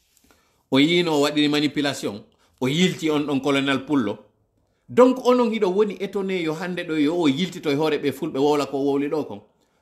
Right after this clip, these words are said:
Ko ni o manigansiri tawi hannde ɗo ina Pullo woni ardiɗo on,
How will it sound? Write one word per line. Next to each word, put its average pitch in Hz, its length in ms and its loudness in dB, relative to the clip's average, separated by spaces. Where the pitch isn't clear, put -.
Ko 143 120 2
ni 202 180 4
o 185 140 2
manigansiri 151 840 0
tawi 147 240 0
hannde 143 320 -2
ɗo 147 200 0
ina 143 260 0
Pullo 165 440 0
woni 127 300 -2
ardiɗo 117 440 -4
on, 104 200 -8